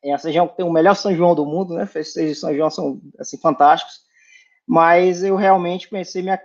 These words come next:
minha carreira, na realidade, é, eu comecei ela, é, mais voltado pra área de sistemas, o que é um pouco engraçado, né? Então, meu perfil sempre foi mais,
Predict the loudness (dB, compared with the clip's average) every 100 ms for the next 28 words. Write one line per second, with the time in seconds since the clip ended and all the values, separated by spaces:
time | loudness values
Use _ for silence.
0 | _ -6 -6 -2 -2 -2 -2 -4 -4 0
1 | 0 0 2 2 2 0 -6 -6 -6 -6
2 | -8 -8 -6 -6 -6 -4 2 4 6 6
3 | 4 0 0 0 2 2 0 0 0 0
4 | -2 -4 -2 -4 -2 0 0 -2 -10 -14
5 | -6 -4 -4 -4 -6 -6 -8 -6 -4 2
6 | 4 2 4 4 4 2 -2 -4 -4 -2
7 | 0 2 0 0 -2 -2 -2 0 2 4
8 | 4 2 -2 -8